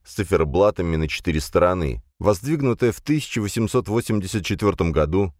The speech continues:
архитектором и филантропом Джеймсом Пиктоном, известной среди жителей квартала под ласковым прозвищем "Часики" — "Клокки". Башня с ее декоративными завитушками и поразительно неуместным шпилем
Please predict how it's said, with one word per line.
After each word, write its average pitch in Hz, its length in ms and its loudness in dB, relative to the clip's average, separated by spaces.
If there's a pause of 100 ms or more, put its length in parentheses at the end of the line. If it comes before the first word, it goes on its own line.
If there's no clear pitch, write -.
(100)
архитектором 110 680 0
и 85 40 0
филантропом 90 720 0
Джеймсом 92 520 0
Пиктоном, 95 640 0 (160)
известной 80 540 -2
среди 73 300 -4
жителей 73 380 -2
квартала 98 440 0
под 78 240 0
ласковым 107 400 0
прозвищем 87 600 -2
"Часики" — - 680 -4 (220)
"Клокки". 107 560 -2 (520)
Башня 147 380 2
с - 80 -8
ее 131 140 2
декоративными 107 760 2
завитушками 85 800 0
и 80 40 2
поразительно 87 600 2
неуместным 90 640 0
шпилем 82 600 -4